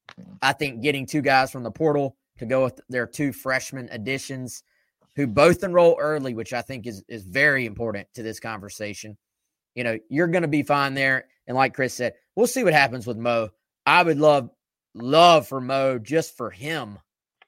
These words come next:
you know, for his own sake, to come back, be able to regain what he had before, and go have a, a huge year for South Carolina. It's gonna be tough,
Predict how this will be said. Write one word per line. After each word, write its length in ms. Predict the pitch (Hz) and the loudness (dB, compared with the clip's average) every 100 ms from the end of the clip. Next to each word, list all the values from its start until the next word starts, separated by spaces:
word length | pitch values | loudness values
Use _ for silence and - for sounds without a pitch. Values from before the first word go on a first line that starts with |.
| _ | _
you 120 | 139 | -4
know, 160 | 127 127 | -4 -4
for 200 | 139 127 | -6 -6
his 220 | 131 113 | -6 -4
own 480 | 127 175 160 135 104 _ | -2 0 -2 -4 -12 _
sake, 560 | - - 120 104 - _ _ _ _ _ _ | -14 -6 -4 -6 -12 _ _ _ _ _ _
to 80 | 120 | -14
come 280 | - 147 139 | -4 -2 0
back, 420 | 139 131 - _ _ _ _ _ _ _ - | 2 2 -2 _ _ _ _ _ _ _ -2
be 160 | 160 | 0
able 140 | 156 143 | 0 0
to 80 | 127 | -6
regain 640 | 139 147 127 139 135 127 | -8 -6 -6 -6 -8 -8
what 100 | 127 | -8
he 100 | 123 | -6
had 240 | 127 123 | -4 -6
before, 540 | 113 113 123 120 117 110 _ _ _ | -8 -12 -10 -6 -6 -8 _ _ _
and 140 | 113 | -6
go 140 | 123 131 | -4 -2
have 240 | 131 123 | -2 -2
a, 120 | 120 - | -6 -8
a 80 | 120 | -12
huge 440 | - 139 135 110 | -8 -6 -6 -8
year 220 | 120 123 | -6 -6
for 140 | 113 117 | -6 -8
South 280 | 123 120 - | -6 -6 -6
Carolina. 440 | 123 117 123 120 _ _ _ | -6 -4 -6 -10 _ _ _
It's 200 | 190 - | -6 0
gonna 180 | 196 196 | -2 0
be 140 | 180 | -4
tough, 440 | 147 185 101 - | -2 -2 -2 -8